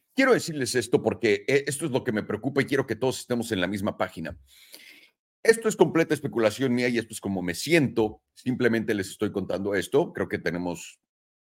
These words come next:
iba a decir, creo que tenemos libertad de expresión, pero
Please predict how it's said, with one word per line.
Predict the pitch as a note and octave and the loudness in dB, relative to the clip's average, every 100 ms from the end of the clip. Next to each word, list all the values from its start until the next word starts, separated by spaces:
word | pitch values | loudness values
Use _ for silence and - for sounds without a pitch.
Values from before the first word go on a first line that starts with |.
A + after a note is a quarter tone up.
| _ _ _ _ _ - _ _ - - - | _ _ _ _ _ -20 _ _ -18 -16 -10
iba | G#2+ G2+ | -2 0
a | |
decir, | F2+ A2+ | 0 -2
creo | B2+ B2 | -2 -2
que | |
tenemos | G#2+ A2+ A2+ | -2 -2 0
libertad | F#2+ F2 | -2 0
de | A#2 | 0
expresión, | - F#2+ D#3+ D3+ | -2 2 4 6
pero | D#3 A#2 | 6 4